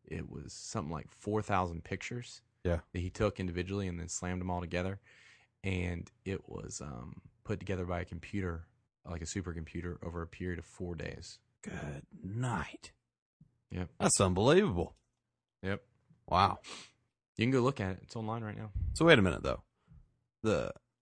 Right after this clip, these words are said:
Speaker 2: he took four thousand different pictures and put 'em together. So it wasn't actually, like, one, like, he just stood in one place and took a picture.
Speaker 1: No, it's, like, a huge machine they use. They use this kind of machine on a cart, and it's a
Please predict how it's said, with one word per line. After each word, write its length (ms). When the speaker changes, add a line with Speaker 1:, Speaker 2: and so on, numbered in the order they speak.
Speaker 2:
he 220
took 320
four 260
thousand 400
different 240
pictures 340
and 100
put 120
'em 80
together. 340
So 220
it 60
wasn't 340
actually, 300
like, 120
one, 360
like, 100
he 120
just 220
stood 280
in 60
one 200
place 260
and 100
took 140
a 40
picture. 340
Speaker 1:
No, 300
it's, 340
like, 220
a 40
huge 340
machine 460
they 100
use. 300
They 80
use 160
this 160
kind 160
of 40
machine 360
on 80
a 40
cart, 460
and 200
it's 260
a 220